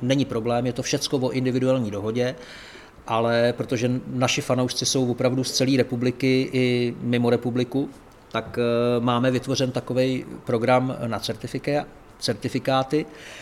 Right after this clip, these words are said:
takže nás můžou lidi podpořit darem, jakoukoliv výší a je, je jim vlastně vytištěn certifikát darovací.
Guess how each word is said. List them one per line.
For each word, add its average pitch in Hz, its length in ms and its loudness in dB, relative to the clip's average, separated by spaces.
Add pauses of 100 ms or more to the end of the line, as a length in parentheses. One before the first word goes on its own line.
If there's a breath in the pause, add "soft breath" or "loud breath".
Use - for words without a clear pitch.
(200 loud breath)
takže 113 220 -2
nás 120 240 2
můžou 127 240 0
lidi 123 180 0
podpořit 139 560 -2 (180)
darem, 113 440 0 (1120)
jakoukoliv 120 500 0
výší 117 540 -2
a 113 60 -2
je, 117 280 0
je 120 120 0
jim 117 140 0
vlastně 117 300 -2
vytištěn 117 420 -4
certifikát 113 600 -2
darovací. 104 500 -2